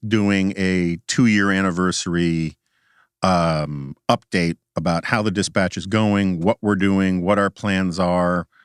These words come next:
our thoughts, our feelings. Um, you'll laugh, you'll cry, um, but that'll be going out in the Dispatch, um, podcast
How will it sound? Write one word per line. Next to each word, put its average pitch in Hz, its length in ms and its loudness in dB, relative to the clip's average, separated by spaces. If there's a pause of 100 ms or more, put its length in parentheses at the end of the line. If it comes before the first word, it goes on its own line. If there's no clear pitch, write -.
(160)
our 90 80 -4
thoughts, 120 360 0
our 85 100 -6
feelings. 104 720 0 (520)
Um, 82 600 -2 (320)
you'll 110 160 2
laugh, 127 400 0
you'll - 80 -6
cry, 117 640 -2 (540)
um, 80 680 0
but 92 160 0
that'll 117 220 2
be 107 100 2
going 101 240 2
out 98 140 2
in 95 220 -4
the 87 100 -2
Dispatch, 95 680 -2 (120)
um, 80 500 -4 (840)
podcast 98 680 -2